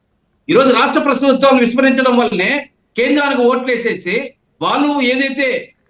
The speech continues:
కేంద్రంలో వాళ్ళు పరిపాలించుకుంటూ రాష్ట్రాన్ని విస్మరించడం వల్లే ఈ రోజు మనకి ఏపీకి గెత్తు పట్టింది. కాంగ్రెసా, బీజేపీ మార్చి మార్చి వేసి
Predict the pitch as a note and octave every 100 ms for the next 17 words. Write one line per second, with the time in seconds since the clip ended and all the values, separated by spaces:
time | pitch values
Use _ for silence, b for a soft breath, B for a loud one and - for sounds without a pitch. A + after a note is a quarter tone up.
0 | E3+ G#3+ B3 C4 C4+ C4 F3+ - - A#3
1 | A#3 G#3+ A3+ C4+ B3 A#3 A#3 G#3 A#3 A3
2 | A#3+ C4 G#3+ G#3 - B3+ A#3+ A#3 G3 A3+
3 | C#4 - - G#3 C#4+ C4+ B3 A3+ B3 C4
4 | C4 A#3+ G3+ A3+ A#3+ A#3 G3+ - - _
5 | _ _ _ - _ _ G3+ C4 C#4 C4
6 | C4 C#4 C#4 - B3+ C4 A#3+ G#3 F#3 A3+
7 | C#4+ C#4+ C#4+ C#4+ C4+ B3 C#4 D#4